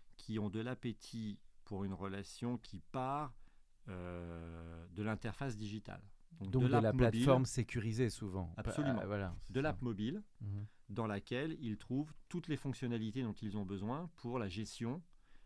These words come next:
Speaker 1: de leur banque au quotidien.
Speaker 2: Mhm.
Speaker 1: Euh, et donc, ils, ils ont, je dirais,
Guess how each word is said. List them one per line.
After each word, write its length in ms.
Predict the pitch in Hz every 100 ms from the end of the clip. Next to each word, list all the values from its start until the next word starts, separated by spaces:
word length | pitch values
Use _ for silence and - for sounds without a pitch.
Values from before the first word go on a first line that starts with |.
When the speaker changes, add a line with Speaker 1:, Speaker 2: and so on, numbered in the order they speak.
| - 101
Speaker 1:
de 120 | 113
leur 180 | 107 87
banque 320 | 120 139 - - - -
au 100 | 123
quotidien. 480 | 117 - 101 - - - -
Speaker 2:
Mhm. 80 | 117 95 101 - -
Speaker 1:
Euh, 960 | 98 92 90 87 87 85 82 82 82 80 - - -
et 80 | 101
donc, 260 | 120 139 -
ils, 420 | 107 98 98 98 -
ils 260 | 107 98
ont, 120 | 127 120 - - - - - - - - - - - -
je 100 | -
dirais, 320 | 101 117 113